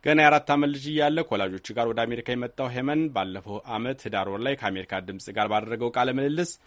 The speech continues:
ሰዎች ሳሙናውን በቀላሉ ማግኘት ይችሉ ዘንድ ድርጅት ማቋቋም እንደሚፈልግም ተናግሯል።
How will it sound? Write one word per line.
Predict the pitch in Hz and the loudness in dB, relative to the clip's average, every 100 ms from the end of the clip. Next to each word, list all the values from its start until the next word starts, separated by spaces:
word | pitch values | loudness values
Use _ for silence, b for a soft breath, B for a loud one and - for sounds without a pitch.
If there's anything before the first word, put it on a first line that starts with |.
| b b b | b b b
ሰዎች | - 165 160 | 2 4 4
ሳሙናውን | 143 123 113 110 | 4 4 2 -2
በቀላሉ | 107 107 104 107 | -2 0 0 2
ማግኘት | 104 107 110 - | 0 -2 -4 -8
ይችሉ | - 117 | -12 -8
ዘንድ | 117 151 139 | -4 -2 -4
ድርጅት | 104 98 107 | -8 -10 -6
ማቋቋም | 107 98 95 92 113 135 | -2 -2 -2 -2 -2 -2
እንደሚፈልግም | 127 127 107 95 87 95 90 | -4 -4 -4 -6 -8 -10 -10
ተናግሯል። | 107 120 123 95 | -4 -2 0 -2